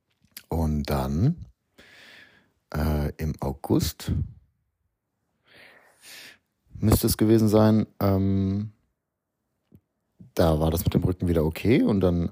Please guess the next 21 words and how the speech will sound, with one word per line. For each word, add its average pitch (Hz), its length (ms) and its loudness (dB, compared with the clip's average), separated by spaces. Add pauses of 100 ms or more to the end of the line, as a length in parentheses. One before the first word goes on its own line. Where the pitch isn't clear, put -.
(160)
<clears throat> 147 500 4 (460)
hab - 280 -2
ich 85 220 -4
mein 78 240 -2
Freeletics. - 800 -4 (380)
Äh, 82 120 -4
Freeletics 78 600 -2
ist - 160 -6
so - 80 -6
eine 80 140 -2
Art 78 300 -4
Bodyweight 80 1040 -2 (920)
Körpertraining, 85 800 0 (1300)
was 73 200 -6
ich 73 100 -4
sehr 78 200 -2
regelmäßig 78 560 -2
gemacht 80 340 -6
habe 95 240 -2
bis 101 160 -12
dahin, 101 400 -2